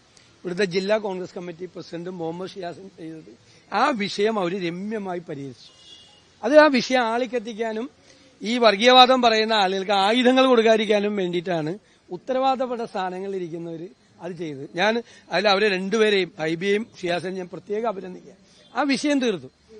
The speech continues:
എന്നിട്ട് ആ എരുതിയിലെ, ഏ, അതിലേക്ക് വീണ്ടും എണ്ണ കോരി ഒഴിക്കുകയാണ്, വീണ്ടും അത് ആളി കത്തിക്കാൻ വേണ്ടി.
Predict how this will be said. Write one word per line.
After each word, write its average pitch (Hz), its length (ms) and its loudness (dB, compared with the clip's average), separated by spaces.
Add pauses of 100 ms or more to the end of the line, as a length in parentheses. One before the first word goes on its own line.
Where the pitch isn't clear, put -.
(400)
എന്നിട്ട് 311 300 6
ആ 285 280 10
എരുതിയിലെ, 254 560 0
ഏ, 190 300 -6 (360)
അതിലേക്ക് 269 320 -4
വീണ്ടും 247 320 -2
എണ്ണ 214 200 -2
കോരി 214 200 2
ഒഴിക്കുകയാണ്, 165 380 0
വീണ്ടും 240 280 0
അത് 226 100 6
ആളി 180 220 8
കത്തിക്കാൻ 156 420 -2
വേണ്ടി. 120 180 -14